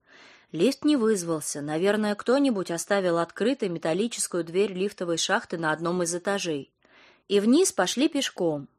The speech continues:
С каждым этажом Вера всё лучше понимала, что говорит Свен.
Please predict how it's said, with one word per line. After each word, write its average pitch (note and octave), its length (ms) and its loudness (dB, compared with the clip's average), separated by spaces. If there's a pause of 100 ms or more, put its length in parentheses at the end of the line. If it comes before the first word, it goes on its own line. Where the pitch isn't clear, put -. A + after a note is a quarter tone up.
(840)
С - 100 -10
каждым A#3 460 4
этажом A3+ 540 2 (100)
Вера B3+ 300 4
всё C4 200 4
лучше B3 360 0
понимала, F#3 560 0
что A3 280 0
говорит G3+ 440 0
Свен. E3+ 420 0